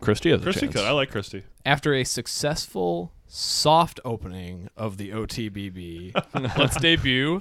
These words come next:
Speaker 3: the O T B B.
Speaker 2: All right. <laughs>
Speaker 3: We are going to discuss the maybe Vegas odds.
Speaker 2: So I,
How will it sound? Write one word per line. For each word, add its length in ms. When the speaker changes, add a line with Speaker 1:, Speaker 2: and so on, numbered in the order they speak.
Speaker 3:
the 140
O 140
T 200
B 160
B. 600
Speaker 2:
All 120
right. 440
<laughs> 120
Speaker 3:
We 220
are 160
going 320
to 100
discuss 600
the 500
maybe 460
Vegas 500
odds. 480
Speaker 2:
So 320
I, 120